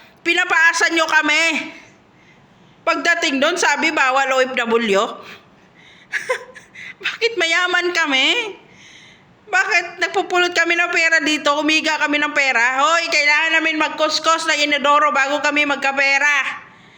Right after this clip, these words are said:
Kaya kami nandito kasi walang trabahong matino dyan sa Pilipinas. Ang liit ng sahod.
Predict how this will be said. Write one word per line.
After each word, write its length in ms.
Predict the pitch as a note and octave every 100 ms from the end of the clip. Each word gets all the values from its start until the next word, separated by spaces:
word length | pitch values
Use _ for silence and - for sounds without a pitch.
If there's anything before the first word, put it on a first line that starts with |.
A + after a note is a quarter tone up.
| - _
Kaya 320 | - D4 D#4+ D#4
kami 180 | D#4 D#4+
nandito 480 | D#4 C#4 D4+ D4+ D4+
kasi 320 | C#4+ C#4+ D4
walang 240 | C#4+ C#4+
trabahong 540 | C#4 B3 A#3 C#4+ D4 C#4
matino 420 | C4+ C4+ C4+ D4+
dyan 160 | C#4 C#4
sa 80 |
Pilipinas. 560 | C4+ C4 C4 C#4+ C#4+ C#4
Ang 240 | A3+ G#3+
liit 400 | G3+ A3 C#4+ D#4+
ng 140 | D4+ C4+
sahod. 480 | C#4 B3+ D4 D4+